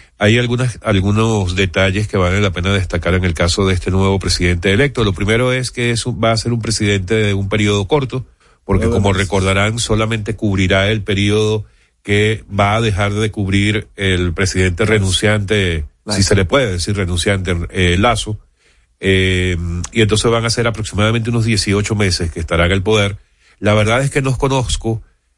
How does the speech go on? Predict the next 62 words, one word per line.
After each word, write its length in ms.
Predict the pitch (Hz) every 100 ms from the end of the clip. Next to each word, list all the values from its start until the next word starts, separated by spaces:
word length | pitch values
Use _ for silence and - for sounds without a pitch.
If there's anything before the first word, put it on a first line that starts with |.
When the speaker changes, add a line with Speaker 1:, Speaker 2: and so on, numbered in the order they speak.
| _ -
Speaker 1:
eh, 540 | 98 92 90 90 -
si 260 | - - 101
él 140 | 101
pudiera 380 | 117 113 110 113
reelegirse. 640 | 110 101 90 92 87 82
Eso 140 | 82 98
habría 240 | 95 95
que 80 | 92
Speaker 2:
Sí, 80 | 101
Speaker 1:
buscarlo 300 | 101 110 123
Speaker 2:
claro, 180 | 127 117
Speaker 1:
por 80 | 95
allí. 100 | 110
Speaker 2:
claro, 420 | 120 117 98 87 _ _
claro. 160 | 107 104
Speaker 1:
Porque 120 | 98
eso 140 | -
sería 280 | 104 104 98
importante. 580 | 107 107 107 143 127 117
Speaker 2:
Lo 60 | 127
que 100 | 139
sí 280 | - 165 165
es 320 | 151 185 -
que, 420 | - 151 185 220
eh, 200 | - -
eh, 200 | - 110 104
durante, 640 | 104 113 113 113 - -
es 140 | 120 120
un 140 | 147
periodo 400 | 139 135 135 131
corto 420 | 156 151 147 135
y 120 | 127 120
que 280 | 131 123 - - _ _
ya 400 | - 98 113 117
desde 280 | 127 123 117
ya 300 | 107 120 147
se 180 | 160 120
llama 580 | 113 117 117 123 120 98 -
a 140 | 110
elecciones. 420 | 110 107 120 113
Ya 80 | 120
están 200 | 127 147
en 120 | 147
campaña, 440 | 151 131 120 113 107
salen 260 | 127 147
Speaker 1:
Hacer 160 | 156 160
Speaker 2:
de 60 | 165
Speaker 1:
un 60 |
Speaker 2:
una 100 | 185
Speaker 1:
gobierno 320 | 185 135 147
de 60 | 156
campaña, 420 | 113 87 85 101
Speaker 2:
y 40 | 120
van 180 | 131 143
a 20 |
Speaker 1:
claro. 140 | 143
Speaker 2:
otra. 140 | 147 139
Y 240 | 165 202
básicamente, 760 | 190 165 156 180 180 165 156 156
pues, 160 | 139 -
eh, 200 | 120 113 -
sean, 640 | - - 135 143 143